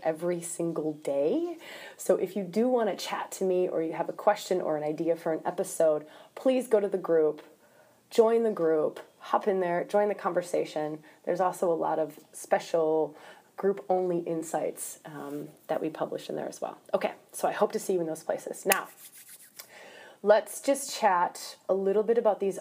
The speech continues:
archetypes, I think. Is that what we wanna do? No, let's do a meditation practice first. And because this episode is on, um,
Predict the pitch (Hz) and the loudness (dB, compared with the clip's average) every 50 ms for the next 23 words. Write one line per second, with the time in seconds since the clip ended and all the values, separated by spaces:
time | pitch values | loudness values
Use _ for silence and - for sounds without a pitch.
0 | - - 160 156 - - 233 226 - - - - - - - 220 233 285 330 339 | -2 -2 0 0 0 -2 -4 -6 -6 -10 -12 -12 -10 -6 -2 0 2 2 2 0
1 | 349 - - - - 302 285 - - - - - 285 285 302 311 320 311 - _ | -4 -8 -14 -10 -6 -6 -6 -6 -8 -14 -16 -14 -12 -12 -12 -14 -16 -18 -18 _
2 | - - - - - - - - - - _ _ - 233 247 233 240 240 240 247 | -18 -18 -16 -18 -20 -20 -20 -20 -20 -20 _ _ -14 -12 -8 -6 -6 -6 -6 -8
3 | 247 247 240 262 269 269 269 269 277 269 - _ _ _ _ _ _ _ _ _ | -10 -10 -6 -2 -2 -2 -2 -2 -6 -10 -18 _ _ _ _ _ _ _ _ _
4 | _ _ - - - - - - - - - - - - - - - - - - | _ _ -20 -20 -20 -20 -20 -20 -20 -20 -20 -20 -20 -20 -20 -20 -20 -20 -20 -20
5 | _ _ _ _ _ _ _ - 220 240 233 214 180 - - - - - - - | _ _ _ _ _ _ _ 4 6 6 6 6 4 4 2 -2 -8 -16 -16 -8
6 | - - 220 254 262 - - - 277 277 277 285 277 262 - - 208 208 208 202 | 4 4 4 4 4 0 0 2 4 4 6 6 4 4 4 4 4 4 6 4
7 | 196 190 190 190 190 - 196 196 190 185 185 180 - 175 170 - 165 160 - 175 | 4 4 4 4 4 2 2 0 0 0 0 0 0 0 2 2 -4 0 0 -2
8 | 156 156 - - 156 - - - - - - - - 202 190 - - - - - | -2 0 0 -2 -2 -2 -2 -12 -14 -18 -2 2 2 2 2 2 -4 -10 -10 -10
9 | - - - - - - - - - - 175 175 170 170 170 175 - - - - | -10 -10 -12 -14 -16 -18 -20 -12 -6 -4 -2 0 0 0 -2 -4 -8 -14 -20 -2
10 | - 208 208 - - 240 240 233 311 285 - 254 247 - 226 - 202 185 185 185 | -2 -2 -2 2 2 2 2 2 -2 0 0 0 0 0 0 2 2 0 0 2
11 | 185 202 196 185 185 180 185 180 - - - - - 180 170 175 160 160 170 170 | 2 4 4 4 4 2 0 0 -4 -10 -16 -14 -12 -8 -6 -6 -6 -8 -10 -12
12 | 170 | -14